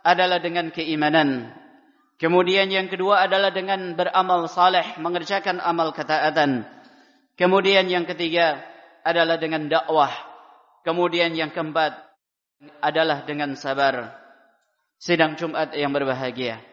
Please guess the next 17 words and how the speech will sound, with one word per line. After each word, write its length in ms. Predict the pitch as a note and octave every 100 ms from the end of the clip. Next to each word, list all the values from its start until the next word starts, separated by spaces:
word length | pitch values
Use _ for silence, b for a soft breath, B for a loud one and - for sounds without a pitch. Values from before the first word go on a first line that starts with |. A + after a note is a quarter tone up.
| _ _ _ _ _ _ _ _ _ -
Dan 240 | D#3 E3
seorang 560 | G3 E3 G3+ G3+ F#3 F#3
yang 240 | F3 E3+
beriman 640 | E3+ E3 E3 E3+ C#3+ B2+ A#2+ - - _ _ -
dengan 240 | D#3 F3
keimanan 640 | F3 F3+ F3+ F#3+ G3+ G#3 G3
yang 240 | F#3+ F#3
jujur 560 | F3+ G3 A3 G3+ C3+ A#2 - - _ _
tentu 400 | F3+ F#3+ F#3+ F3
tidak 320 | F#3 F#3 F3 F3+
akan 240 | F#3+ F3+
pernah 240 | F3+ F3+ E3+
merasa 400 | F3 E3+ F3+ E3
puas 320 | F#3+ F#3+ G3+ - - - - - _ -
dengan 240 | D#3 E3+
amal 380 | F3 F#3 F#3 F3
saleh 420 | F3 G3 G3+ G3+